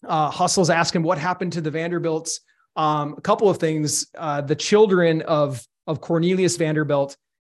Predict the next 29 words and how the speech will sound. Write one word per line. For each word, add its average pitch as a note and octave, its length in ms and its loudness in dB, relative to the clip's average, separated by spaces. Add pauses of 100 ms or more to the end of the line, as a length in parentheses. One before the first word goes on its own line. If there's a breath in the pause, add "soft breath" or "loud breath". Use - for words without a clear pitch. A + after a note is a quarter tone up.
(260)
they F3 140 0
always A3 340 0
felt A3 220 -4
like F3 360 -8 (280)
they E3 120 -6
were E3+ 100 -2
trying F#3 200 -6
to D3 80 -6
prove E3+ 380 -6
themselves, F#3 680 -4 (400)
and D#3+ 200 0
they D#3 60 2
each F3 400 -4
built F3 240 2
their E3 120 0
big E3+ 320 -2
mansions. D#3+ 640 -4
One D#3+ 200 -6
built D#3+ 240 -4
in D#3 80 -6
the D3+ 40 -6
New D#3 80 -4
York D#3 200 -2
Hamptons, D#3 500 -4
one D#3+ 160 -2
built, D#3+ 400 -2
uh, B2+ 220 -8
Biltmore D#3+ 640 -2
in C#3 300 -8